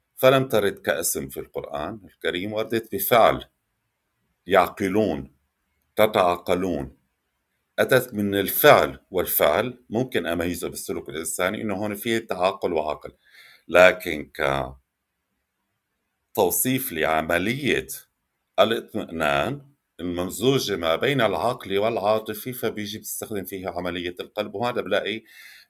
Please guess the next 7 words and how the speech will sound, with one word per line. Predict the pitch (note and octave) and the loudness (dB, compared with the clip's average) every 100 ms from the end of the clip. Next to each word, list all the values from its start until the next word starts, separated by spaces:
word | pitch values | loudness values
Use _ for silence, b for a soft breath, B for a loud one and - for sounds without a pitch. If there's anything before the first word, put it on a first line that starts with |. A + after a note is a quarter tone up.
| _ | _
آه، | F2+ E2+ E2+ | -4 -2 -2
تعبير، | F#2+ F2 G#2 G2+ - _ _ _ - | -4 -4 -4 -8 -12 _ _ _ -8
آم، | E2 E2 D#2+ D2+ D2+ - _ _ _ _ _ _ _ _ _ A#2+ | -6 -6 -8 -14 -16 -20 _ _ _ _ _ _ _ _ _ 2
أكثر | C3 - G#2+ - - _ _ _ _ _ F2+ | 4 4 2 2 -14 _ _ _ _ _ -8
مطابقة | G2 G2 F#2+ G2+ F2+ F#2+ E2+ E2+ | -4 -4 -2 -2 0 -2 -6 -8
للواقع | E2 E2 F2 E2+ D#2+ | -8 -4 -4 -4 -8
فعلا. | D2 C2 B1 A#1+ | -8 -10 -10 -12